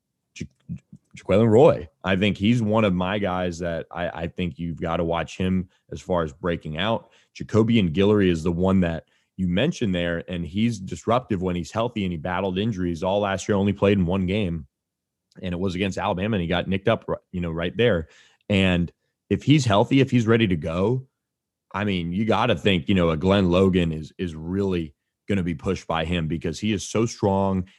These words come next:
at the point of attack. He's got some underrated athleticism. He can really flip his hips, uh, the powerlifting, the, the shot put. I mean, he's what you look for. He was so dominant. I remember that week at All-American Bowl, uh, that he shot up, uh, way up into the top one hundred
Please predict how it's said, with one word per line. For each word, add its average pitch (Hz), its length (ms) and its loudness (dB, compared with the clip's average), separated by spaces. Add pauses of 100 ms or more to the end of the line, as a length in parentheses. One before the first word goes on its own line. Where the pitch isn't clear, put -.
(100)
at 85 80 -10
the 71 60 -14
point 95 240 -4
of 80 60 -6
attack. 82 460 -8 (200)
He's 80 180 -6
got 92 260 -2
some 92 140 -4
underrated 104 540 2
athleticism. 90 800 -4
He 82 100 -6
can 82 180 -8
really 101 300 0
flip 107 260 -4
his 95 160 -8
hips, 104 400 -6 (320)
uh, 82 260 -8
the 71 100 -14
powerlifting, 107 920 0
the, 80 240 -2
the 85 80 -4
shot 113 380 -2
put. 110 200 -2
I 98 60 -4
mean, 92 160 0
he's 117 380 -2 (340)
what 110 220 2
you 127 100 4
look 143 200 4
for. 104 240 0
He 95 80 0
was 87 120 -6
so 147 160 -2
dominant. 101 560 -2
I 87 60 -4
remember 92 360 0
that 87 180 -4
week 95 260 -2
at 87 80 -2
All-American 90 560 0
Bowl, 82 320 -2 (320)
uh, 82 200 -6
that 85 280 -4
he 85 140 -12
shot 95 420 -4
up, 90 240 -6 (420)
uh, 82 80 -8
way 98 420 0
up 95 160 -2
into 87 180 -2
the 82 80 -6
top 80 280 -6
one 87 140 -6
hundred 85 420 -6